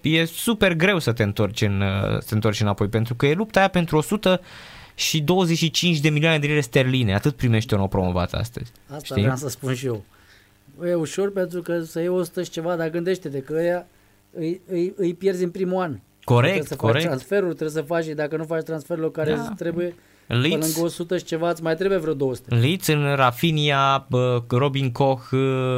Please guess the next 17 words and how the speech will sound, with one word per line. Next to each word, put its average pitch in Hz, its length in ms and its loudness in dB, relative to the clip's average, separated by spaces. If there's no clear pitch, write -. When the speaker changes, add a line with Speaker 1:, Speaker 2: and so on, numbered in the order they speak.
Speaker 1:
bă, 123 520 0
Rodrigo, 131 760 2
uh, 117 580 2
și 120 140 -2
ce-au 135 180 4
mai 135 180 2
adus, 127 640 0
au - 360 -4
băgat 202 320 2
vreo 190 160 4
optzeci 185 280 2
ceva 156 240 2
de 120 100 2
milioane. 110 380 2
Deci, - 280 -8
practic, 175 600 0
uh, 143 640 0